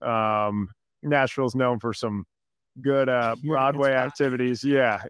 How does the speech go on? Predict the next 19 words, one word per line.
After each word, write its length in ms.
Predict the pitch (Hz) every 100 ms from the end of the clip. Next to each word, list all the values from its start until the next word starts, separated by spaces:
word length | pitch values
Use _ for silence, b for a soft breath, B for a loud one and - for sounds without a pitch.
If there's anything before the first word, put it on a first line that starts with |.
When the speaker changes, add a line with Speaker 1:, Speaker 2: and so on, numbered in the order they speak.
| 147
Speaker 1:
yeah, 240 | 135 123
yeah. 260 | 120 113 104
So 320 | - 127 120
it, 160 | 143
it's 140 | 147 -
gonna, 360 | 165 143 127 - _ _ _ _
I 60 | 131
mean, 140 | 131
every 240 | 131 131 123
year 160 | 117
I 80 | 107
look 200 | 110 113 -
forward 240 | 113 104
to 120 | 107
it 60 | 104
every 200 | 101 104
year. 160 | 104
So 180 | 95 110
I'm, 320 | 104 104 90